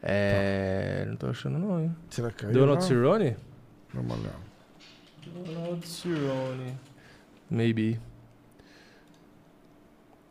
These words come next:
Speaker 1: Não, mas eu não tô vendo notícia também, não.
Speaker 2: Hum, é, não, é,
Speaker 1: Ué.
Speaker 2: foi, é, ah, ele tá provavelmente mostrando em outro evento, porque moveram essa luta pro,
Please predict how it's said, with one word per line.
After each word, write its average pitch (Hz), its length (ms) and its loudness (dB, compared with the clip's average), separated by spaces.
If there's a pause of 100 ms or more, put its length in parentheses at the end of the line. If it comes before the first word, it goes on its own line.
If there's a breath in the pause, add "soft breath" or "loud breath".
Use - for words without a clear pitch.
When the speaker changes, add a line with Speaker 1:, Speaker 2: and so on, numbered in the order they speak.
(2250 soft breath)
Speaker 1:
Não, 180 460 4
mas 165 100 2
eu 170 60 2
não 175 60 0
tô 190 100 -2
vendo 190 180 2
notícia 190 400 0
também, 196 260 2
não. 156 220 2 (1300)
Speaker 2:
Hum, 165 260 4
é, 220 80 -2
não, 226 400 4 (100)
é, 156 460 8
Speaker 1:
Ué. 107 240 2
Speaker 2:
foi, 196 260 4
é, 208 280 6
ah, 190 340 10
ele 165 140 10
tá 180 160 8
provavelmente 196 440 8
mostrando 185 360 8
em - 20 8
outro 190 220 8
evento, 147 340 6
porque 143 300 6
moveram 156 560 10
essa 160 180 8
luta 151 340 8
pro, 143 500 8